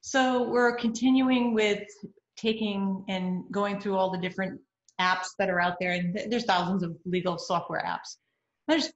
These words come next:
grabbing a handful of the ones I see that are the more popular ones, and this week is all about Juris.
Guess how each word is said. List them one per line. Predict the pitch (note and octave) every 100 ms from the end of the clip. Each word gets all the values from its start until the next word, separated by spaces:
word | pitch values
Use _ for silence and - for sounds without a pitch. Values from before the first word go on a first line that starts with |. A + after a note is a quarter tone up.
| F3+
grabbing | A3 G#3 G#3
a | F#3 F3+
handful | G3 G#3 G3+ F3+
of | F3
the | F3+
ones | F#3 F3
I | F3 F3
see | - - F#3
that | F3+ F3
are | F3
the | E3+
more | F3 E3+ -
popular | F3 A#3 C4 D#4+
ones, | E4 F#4 G#4 - _ _ _ _ G#3
and | A3
this | A#3+
week | D#4+ D#4 A3+
is | A3
all | - G3+ G3+
about | F3+ F3 D3+
Juris. | D#3 F3 D#3+ D3+ D3+